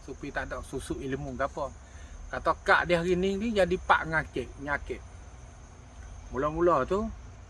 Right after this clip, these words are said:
kecing manis, darah tinggi, gastrik. Lepas tu, wase. Tolong. Oh, kerana sanggup belaka tu, dua, tiga, empat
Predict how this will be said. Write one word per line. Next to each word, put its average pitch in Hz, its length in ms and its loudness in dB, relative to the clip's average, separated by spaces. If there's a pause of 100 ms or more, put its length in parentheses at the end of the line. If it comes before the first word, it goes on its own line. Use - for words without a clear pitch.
(760)
kecing 151 240 -2
manis, 151 240 4 (480)
darah 139 240 0
tinggi, 147 400 0 (640)
gastrik. 160 400 0
Lepas - 1400 -10
tu, 175 400 2
wase. 127 480 -2 (320)
Tolong. 113 320 -6 (1040)
Oh, 139 480 -4
kerana 120 240 -2
sanggup 123 400 -4
belaka 127 400 -8
tu, 139 400 -10
dua, 131 160 -4
tiga, 127 240 -4
empat - 240 -8